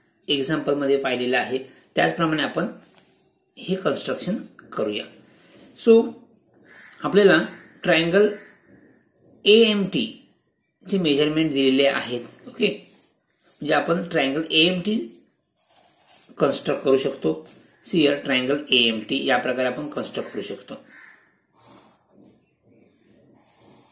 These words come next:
Which is a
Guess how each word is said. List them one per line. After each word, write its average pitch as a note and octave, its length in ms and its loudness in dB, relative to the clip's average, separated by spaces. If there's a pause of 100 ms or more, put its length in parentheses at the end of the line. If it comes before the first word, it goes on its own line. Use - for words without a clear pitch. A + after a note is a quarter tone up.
(1900)
Which E3+ 220 2
is G3 100 2
a A3 100 4